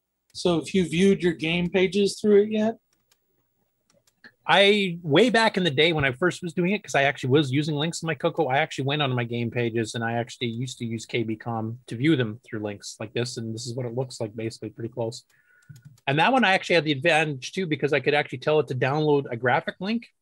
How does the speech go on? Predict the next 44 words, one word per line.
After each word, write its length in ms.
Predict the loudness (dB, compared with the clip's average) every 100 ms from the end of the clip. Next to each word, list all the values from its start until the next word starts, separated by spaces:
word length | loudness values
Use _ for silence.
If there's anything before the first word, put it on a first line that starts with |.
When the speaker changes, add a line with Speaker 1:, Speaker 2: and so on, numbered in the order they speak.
| -8
Speaker 2:
And 120 | -4
as 100 | 0
long 160 | 0 2
as 80 | 0
I 60 |
made 200 | 0 -2
them 200 | -2 -2
gifs, 400 | 0 0 0 -4
I 60 | -6
could 120 | 0
go 100 | 2
to 60 | 4
another 260 | 2 0
window, 280 | 0 0 0
run 200 | 2 0
the 60 | -2
view 420 | 0 0 0 -2
utility 500 | -6 -2 0 -2 -2
or 160 | -2 0
gif 260 | 0 0
O 140 | 0 -2
S 140 | -2
nine 240 | -4 -2 -2
or 80 |
any 100 | -4
of 60 | -2
these 80 | -2
other, 180 | -2 -2
you 100 | -4 _ -20 -14
know, 140 | -12
gif 240 | -8 -10 -4
viewing 240 | -4 -4
utilities, 460 | -4 -4 -2 -4 -4
and 100 | -4
I 60 |
could 160 | -4 -6
actually 340 | -6 -4 -4
view 240 | -2 -2 -2
the 80 |
picture 560 | -4 -8 -4 -2 -2 -4 _ _ _ _ -4
in 100 | -2
a 60 |
different 260 | -2 -4 -4
window. 320 | -4 -4